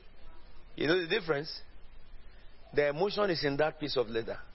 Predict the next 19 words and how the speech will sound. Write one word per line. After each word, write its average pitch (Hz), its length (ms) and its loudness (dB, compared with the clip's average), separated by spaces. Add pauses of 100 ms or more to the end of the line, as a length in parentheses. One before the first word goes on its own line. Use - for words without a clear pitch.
(800)
You 185 240 4
hang 175 300 4
your 139 140 4
emotion 165 520 2
in 131 120 0
your 123 120 6
house 147 360 2 (340)
and 127 200 2
came 185 180 2
to - 120 -4
church. 151 280 4 (840)
I - 80 4
don't 208 100 6
know 202 140 6
what 202 180 4
you're 175 80 2
coming 180 200 4
to 165 80 0
do. 156 200 2